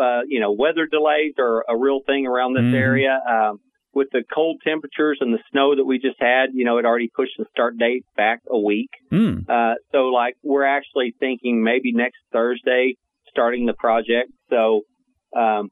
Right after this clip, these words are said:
Speaker 1: like I say, we have multiple phases how we're gonna put the project together, but the first phase would be shutting the north side of the intersection off and constructing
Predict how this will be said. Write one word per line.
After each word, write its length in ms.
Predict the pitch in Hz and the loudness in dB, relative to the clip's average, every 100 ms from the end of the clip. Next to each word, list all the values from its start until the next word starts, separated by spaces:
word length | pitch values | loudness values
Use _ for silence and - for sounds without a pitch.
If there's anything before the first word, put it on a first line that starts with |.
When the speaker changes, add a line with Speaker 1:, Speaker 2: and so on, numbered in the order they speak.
| - | -4
Speaker 1:
like 140 | 131 | -2
I 120 | - | 0
say, 20 | |
we 140 | 135 131 | 0 2
have 100 | 139 | 2
multiple 380 | 135 143 - 139 - | 0 -2 -2 -2 0
phases 400 | 127 131 135 123 | 0 0 -2 -2
how 160 | 127 127 | -2 0
we're 100 | 120 | 0
gonna 240 | 117 107 - _ | 0 -2 -6 _
put 120 | 143 | -6
the 60 | - | -6
project 400 | - 127 123 123 | -2 0 0 -4
together, 420 | - 113 131 135 127 | -4 0 2 2 0
but 200 | - 117 - | 0 -2 -2
the 60 | - | -4
first 220 | 131 127 - | -4 -4 -2
phase 280 | 120 123 117 | 0 0 -2
would 120 | 123 113 | -4 -2
be 140 | 113 107 - | -2 -4 -2
shutting 280 | 131 127 117 | -2 0 0
the 80 | |
north 340 | 107 113 120 117 _ _ - | 2 2 2 0 _ _ -2
side 260 | 123 120 | 0 0
of 60 | 117 | 0
the 120 | 113 | 0
intersection 520 | 117 117 - 123 120 | 0 -2 -2 -4 -2
off 240 | 110 110 113 | 0 2 0
and 180 | 113 107 | -4 -6
constructing 720 | - - - 120 - - 117 | -12 -12 -2 -2 -2 -2 -2